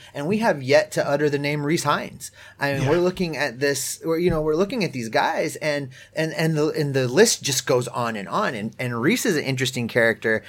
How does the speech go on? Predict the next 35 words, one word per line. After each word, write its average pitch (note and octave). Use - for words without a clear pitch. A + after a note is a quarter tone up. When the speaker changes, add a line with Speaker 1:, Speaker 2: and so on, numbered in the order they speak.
Speaker 1:
just -
because C3
I, G3
I, B2
I've B2+
been B2+
really C#3+
paying C3
attention C#3
to A2
him A2
just C3+
to B2+
kind C3
of B2+
see E3
what's C3
gonna G#2+
happen. A#2
And A2+
when A#2
we C3+
talk C3
to B2+
Justin B2+
Rock B2+
and, G2
and, F#2+
and, G#2
uh, G#2
ask B2
about C#3+
Reese D3
Hines, D#3
uh, F2